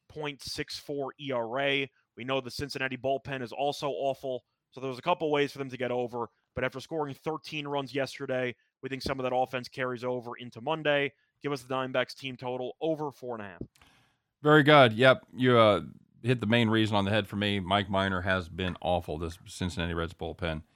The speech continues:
Speaker 2: uh, has been not good as well. So, yeah, big, big fan of this play. Arizona Diamondbacks team total over four and a half, minus one twenty. That's gonna do it for the farm, kids, and that's gonna do it for today's show.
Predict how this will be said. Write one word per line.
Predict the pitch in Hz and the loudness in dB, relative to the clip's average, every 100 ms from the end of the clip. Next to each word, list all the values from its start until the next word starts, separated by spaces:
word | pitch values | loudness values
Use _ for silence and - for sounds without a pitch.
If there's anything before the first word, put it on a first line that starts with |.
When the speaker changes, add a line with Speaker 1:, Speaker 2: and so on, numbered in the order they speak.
| _ _ _ | _ _ _
Speaker 2:
uh, | - 73 76 | -8 -6 -2
has | 85 80 | -4 -4
been | 80 78 78 | -6 -8 -6
not | 85 82 78 | -6 -6 -8
good | 80 78 | -8 -8
as | - 71 71 | -8 -8 -10
well. | 78 67 55 | -12 -12 -12
So, | - 73 | -10 -10
yeah, | 76 65 85 | -8 -8 -8
big, | 92 90 - | -8 -10 -8
big | 104 98 | -10 -4
fan | 98 92 | -2 -2
of | |
this | 87 85 | -4 -4
play. | 87 85 80 _ _ _ 98 | -2 -2 -4 _ _ _ 0
Arizona | 110 107 107 | 2 4 2
Diamondbacks | 101 101 95 92 92 90 | 4 2 2 2 2 2
team | - 104 92 | -6 -6 -6
total | - 87 85 - | -6 -6 -6 -4
over | 95 78 | -6 -6
four | 80 - 101 | -10 -8 -4
and | 85 | -2
a | |
half, | 87 90 82 | 0 0 0
minus | 80 95 95 82 - | 0 0 0 -4 -8
one | 90 98 | -6 -6
twenty. | 92 120 127 120 101 _ _ _ _ _ _ | -6 0 2 2 0 _ _ _ _ _ _
That's | 127 147 | 2 2
gonna | 160 151 | 4 4
do | 131 156 | 4 6
it | 151 | 4
for | - 135 | 4 0
the | 120 | 2
farm, | - 156 165 110 | 4 6 6 2
kids, | - 113 139 101 | 2 2 2 0
and | |
that's | 90 95 | -4 -4
gonna | 98 90 | -4 -4
do | 98 | -4
it | 95 | -4
for | - 101 | -2 -2
today's | 95 87 101 107 101 | -2 0 2 2 0
show. | - 113 120 113 | 0 4 6 4